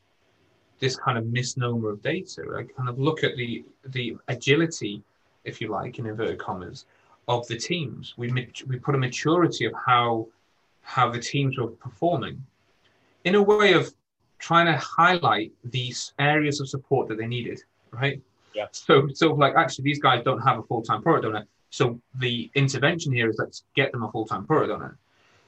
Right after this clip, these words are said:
Speaker 1: Um, but that dragged their overall score down. And this particular C I O sort of said, well, they looked at all the, s-, the teams in this particular area of the personal bank and said,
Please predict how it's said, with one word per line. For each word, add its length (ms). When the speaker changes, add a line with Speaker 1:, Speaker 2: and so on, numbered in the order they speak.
Speaker 1:
Um, 360
but 140
that 160
dragged 220
their 160
overall 280
score 300
down. 220
And 120
this 300
particular 420
C 200
I 180
O 80
sort 280
of 40
said, 180
well, 260
they 100
looked 240
at 80
all 240
the, 80
s-, 160
the 80
teams 500
in 60
this 140
particular 400
area 180
of 60
the 80
personal 380
bank 300
and 120
said, 220